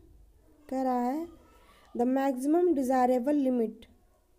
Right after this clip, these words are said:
B I S of mercury in the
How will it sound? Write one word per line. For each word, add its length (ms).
B 100
I 440
S 100
of 160
mercury 640
in 160
the 80